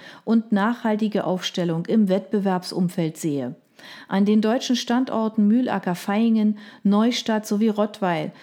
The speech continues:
sollen daneben eine nicht näher bezifferte Anzahl von Stellen abgebaut werden. Hierzu wolle man nun zeitnah in die Gespräche mit den jeweils zuständigen Arbeitnehmervertretern vor Ort gehen.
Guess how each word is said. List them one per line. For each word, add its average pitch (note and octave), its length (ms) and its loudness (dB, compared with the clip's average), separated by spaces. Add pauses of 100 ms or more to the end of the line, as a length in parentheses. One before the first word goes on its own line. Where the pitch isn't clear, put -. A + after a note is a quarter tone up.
(100)
sollen A3 360 2
daneben G#3 600 2
eine F#3+ 400 0
nicht A#3 360 0
näher A#3 240 4
bezifferte G#3+ 640 -2
Anzahl F#3+ 400 -2
von G#3 180 0
Stellen G#3 400 0
abgebaut F3+ 640 -2
werden. D#3 340 -2 (360)
Hierzu G#3 500 2
wolle G3 220 2
man A#3 340 2
nun G#3 300 4
zeitnah G3 580 -2
in G#3 140 0
die G3 140 0
Gespräche G#3 680 -4 (280)
mit A3 160 0
den A#3+ 100 4
jeweils A#3+ 480 0
zuständigen F3 640 -2
Arbeitnehmervertretern G3 1120 0
vor G#3+ 220 -4
Ort G3+ 240 -2
gehen. D#3 380 -2